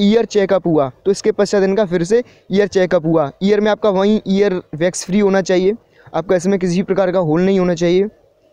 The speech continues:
लास्ट में पुशअप, स्क्वाट्स, स्टैंड जंप एक्सरसाइज करवाई। तो आप यहाँ से देख सक-, सकते हैं लास्ट में क्या हुआ कि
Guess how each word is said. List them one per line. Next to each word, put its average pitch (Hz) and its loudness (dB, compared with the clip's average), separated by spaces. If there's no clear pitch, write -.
लास्ट 185 0
में 233 2
पुशअप, 226 -2
स्क्वाट्स, 214 -2
स्टैंड 208 -2
जंप 233 -2
एक्सरसाइज 202 0
करवाई। 165 0
तो 180 -2
आप 208 2
यहाँ 208 0
से 202 -2
देख 202 2
सक-, 196 -4
सकते 202 -2
हैं 233 0
लास्ट 180 0
में 208 0
क्या 202 0
हुआ 202 2
कि 214 0